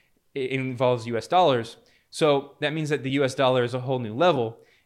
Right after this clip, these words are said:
And that means that the U S dollar, as I said, ear-, the U S government, as I said earlier, can impose illegal unilateral sanctions in violation of international law, but there are no consequences 'cause the U S has veto power at the U N Security Council. It opposes all attempts to reform the United Nations.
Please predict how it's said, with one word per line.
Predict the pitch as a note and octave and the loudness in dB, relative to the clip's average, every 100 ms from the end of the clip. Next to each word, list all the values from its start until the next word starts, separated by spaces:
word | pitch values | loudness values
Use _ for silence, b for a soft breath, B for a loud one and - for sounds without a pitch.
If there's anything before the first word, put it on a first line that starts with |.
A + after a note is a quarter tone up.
| _ | _
And | D#3 D#3 D#3 - | 0 0 -2 -4
that | D#3+ | -4
means | E3+ | -2
that | D#3 | -2
the | C#3 | 0
U | E3 E3+ | 2 0
S | C3 | 2
dollar, | D#3+ F3+ E3 C#3 | 4 4 4 2
as | C3+ C3+ | -2 -4
I | |
said, | B2 C#3 | -2 0
ear-, | C#3+ | 0
the | C#3 | 0
U | C#3+ D3+ | 0 0
S | |
government, | D3+ F3+ D3+ | 2 2 2
as | B2 | -4
I | B2 | -4
said | C3 A2+ | -4 0
earlier, | D#3 F#3 A#2+ G#2+ b b - | 2 2 0 -4 b b -2
can | E3 | 0
impose | D#3 D3 E3+ D3 - | 2 2 2 2 -2
illegal | D3+ D#3 G3 F#3 F3 | -2 2 4 4 2
unilateral | D#3 D3 C#3+ D3+ C3 | 0 0 2 2 2
sanctions | - F#3+ - A2+ G#2 | 0 0 0 -8 -8
in | C3 | -4
violation | C#3 F#3 F#3 - | 2 4 4 0
of | D3 | -2
international | C#3 B2+ B2 B2+ | 0 -2 -2 -2
law, | C3 D#3+ | 2 2
but | A#2+ A#2 | 2 -2
there | A#2+ | -2
are | |
no | A#2+ A2+ | -2 -4
consequences | C3+ C#3+ C#3 - G#2+ A2+ A#2 | -4 -6 -8 -10 -10 -12 -12
'cause | A#2+ A#2 | -12 -8
the | A#2+ | -4
U | B2 | 0
S | B2 B2+ - b b _ | 0 0 -10 b b _
has | B2 A#2+ A#2 - _ _ _ | -2 -2 -4 -12 _ _ _
veto | B2 D3 C3+ | 0 2 2
power | C#3 A#2+ A#2+ A#2+ | 2 2 2 0
at | |
the | A#2 | -4
U | A2 | -6
N | A2+ | -6
Security | G#2+ - C#3+ C3 | -8 -4 -4 -4
Council. | C3+ B2 A#2+ C3 B2 | -4 -6 -4 -4 -2
It | |
opposes | A2+ C3 B2 B2 A#2+ | -2 -2 -2 -4 -2
all | A2+ A#2 | -2 -2
attempts | B2+ A#2+ A2+ | -4 -8 -8
to | A2+ | -8
reform | A2 - C3 C3 B2+ B2 b b | -8 -6 -2 -2 -2 -6 b b
the | - | -6
United | B2 A#2 A2 | -2 -2 0
Nations. | B2 B2+ C3+ B2 A#2+ | -2 -2 -4 -4 -8